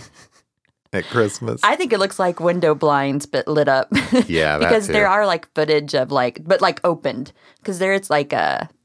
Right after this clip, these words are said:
Speaker 2: like, some still photos that you can see of, like, Trent behind them. And it looks like he's peeking out through blinds <laughs> to
Speaker 1: Some-,
Speaker 2: me.
Speaker 1: sometimes he's just straight up hanging off 'em.
Speaker 2: Yeah, they're
Speaker 1: Like,
Speaker 2: really
Speaker 1: reaching his
Speaker 2: cool.
Speaker 1: arms through.
Speaker 2: Yeah.
Speaker 1: Yep.
Speaker 2: Yeah. I thought that
Speaker 1: It is
Speaker 2: was
Speaker 1: cool.
Speaker 2: really cool.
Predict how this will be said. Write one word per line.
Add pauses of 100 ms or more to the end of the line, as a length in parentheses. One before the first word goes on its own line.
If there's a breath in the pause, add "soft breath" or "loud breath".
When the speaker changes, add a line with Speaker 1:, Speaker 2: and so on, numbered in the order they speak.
Speaker 2:
like,
some
still
photos
that
you
can
see
of,
like,
Trent
behind
them. (300 loud breath)
And
it
looks
like
he's
peeking
out
through
blinds
<laughs>
to
Speaker 1:
Some-,
Speaker 2:
me.
Speaker 1:
sometimes
he's
just
straight
up
hanging
off
'em. (180)
Speaker 2:
Yeah,
they're
Speaker 1:
Like,
Speaker 2:
really
Speaker 1:
reaching
his
Speaker 2:
cool.
Speaker 1:
arms
through. (220)
Speaker 2:
Yeah. (640)
Speaker 1:
Yep. (220)
Speaker 2:
Yeah. (300)
I
thought
that
Speaker 1:
It
is
Speaker 2:
was
Speaker 1:
cool.
Speaker 2:
really
cool.